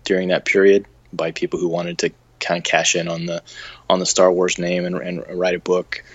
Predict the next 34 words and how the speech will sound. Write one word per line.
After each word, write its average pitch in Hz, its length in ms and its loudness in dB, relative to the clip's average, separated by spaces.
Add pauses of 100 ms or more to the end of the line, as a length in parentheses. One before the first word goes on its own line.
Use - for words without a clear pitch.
(340)
Um, 92 180 -2
but - 60 -10
there's 107 160 0
a 143 60 6
lot 175 120 8
of 117 220 4
that 98 180 4
stuff - 300 0
that 87 200 -6
sort 90 180 -4
of 87 100 -10 (500)
conflicts - 800 -2 (140)
with 87 320 0
other 92 340 2 (220)
books, - 340 2
and 85 320 -4
people 113 320 2
weren't 98 240 -2
really, 92 340 0 (560)
uh, 87 240 -2
going 92 300 -6
to 90 80 -8
great 92 320 -2
lengths 98 280 0
to 95 80 -2
keep - 220 -6
their 92 140 0
facts - 380 2
straight 90 340 0
and 98 80 -10
that 95 180 -2
sort 95 160 -2
of 95 60 -6
thing. 92 300 -4